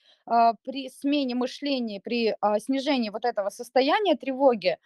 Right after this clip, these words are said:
а, у него появляется возможность даже среди, а, рабочего дня находить какие-то контексты, где он расслабится и отдохнет. Вот один из моментов, что,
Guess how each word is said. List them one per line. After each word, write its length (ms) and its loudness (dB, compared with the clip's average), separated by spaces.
а, 240 6
у 80 0
него 220 4
появляется 760 2
возможность 540 -4
даже 240 -4
среди, 680 -2
а, 220 8
рабочего 500 -2
дня 220 -8
находить 460 -10
какие-то 340 -8
контексты, 500 -2
где 180 -2
он 100 4
расслабится 680 2
и 40 4
отдохнет. 640 -4
Вот 140 -2
один 240 2
из 100 -4
моментов, 480 0
что, 440 4